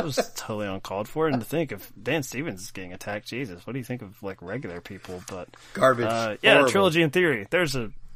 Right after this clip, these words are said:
Speaker 2: there's a transition. We don't have any Dan Stevens. I don't think we have any Aronofsky, but, uh,
Speaker 1: Not yet.
Speaker 2: you, uh,
Speaker 1: But you
Speaker 2: a
Speaker 1: did have
Speaker 2: theme.
Speaker 1: Donnie
Speaker 2: We do a
Speaker 1: Darko,
Speaker 2: theme.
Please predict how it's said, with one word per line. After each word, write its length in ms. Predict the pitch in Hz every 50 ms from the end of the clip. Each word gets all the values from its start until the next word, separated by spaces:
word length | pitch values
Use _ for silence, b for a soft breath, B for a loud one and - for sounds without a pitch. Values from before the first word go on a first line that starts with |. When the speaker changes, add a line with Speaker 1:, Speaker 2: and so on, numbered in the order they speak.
| -
Speaker 2:
there's 240 | - 127 135 135 120
a 200 | 120 110 104 101 - - - -
transition. 720 | - 151 143 131 127 117 135 135 - - 185 175 151 135 - - - - - -
We 80 | 131
don't 140 | 139 143 139
have 140 | 160 156 147
any 120 | 156 147
Dan 260 | 135 135 143 147 147
Stevens. 420 | 135 - - 147 151 151 151 151 139
I 60 | 127
don't 140 | 131 147 139
think 160 | 147 143 143
we 100 | 143 143
have 160 | 147 139 135
any 300 | 143 147 147 143 139 135 127 - - - -
Aronofsky, 680 | 131 143 139 135 135 143 135 - - 147 139 139 135
but, 260 | 135 123 113 - -
uh, 340 | 120 117 110 110 110 107 104 - - b b b b b b b -
Speaker 1:
Not 180 | 117 117 120 117
yet. 220 | 127 151 165 160
Speaker 2:
you, 120 | 131 127 123
uh, 340 | 117 113 110 110 110 107 -
Speaker 1:
But 100 | 175 160
you 60 | 160
Speaker 2:
a 20 |
Speaker 1:
did 140 | 151 196 220
have 120 | 240 220 156
Speaker 2:
theme. 40 |
Speaker 1:
Donnie 240 | 143 170 170 185 185
Speaker 2:
We 40 | 165
do 80 | 147 156
a 40 | 165 190
Speaker 1:
Darko, 280 | 170 175 139 131 143
Speaker 2:
theme. 280 | 190 190 175 131 104